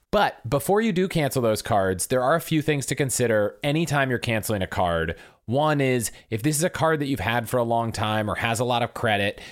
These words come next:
you might want to see if you can downgrade it to a card without an annual fee, so you can call or send a secure message. You can also call in and see if there's any retention bonuses.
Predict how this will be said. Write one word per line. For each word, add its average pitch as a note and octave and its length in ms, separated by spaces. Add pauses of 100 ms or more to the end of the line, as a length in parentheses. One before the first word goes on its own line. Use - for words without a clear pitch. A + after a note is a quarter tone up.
(120)
you B2+ 80
might B2+ 180
want C#3+ 140
to C3+ 40
see C3 180
if A#2+ 100
you B2+ 60
can A#2+ 160
downgrade A2 500
it A#2 140
to A#2+ 100
a G#2+ 60
card G#2+ 280
without G2+ 280
an G2 80
annual F2+ 340
fee, C#3+ 460 (180)
so - 140
you G#2+ 100
can F#2+ 160
call C3 400
or G#2+ 80
send A2 180
a G#2 60
secure F#2+ 340
message. B2 600 (480)
You C3+ 80
can D#3+ 140
also D#3 280
call D3 380
in C#3+ 120
and C3+ 120
see C3+ 100
if C3 60
there's B2+ 180
any B2+ 140
retention A2+ 420
bonuses. D3 540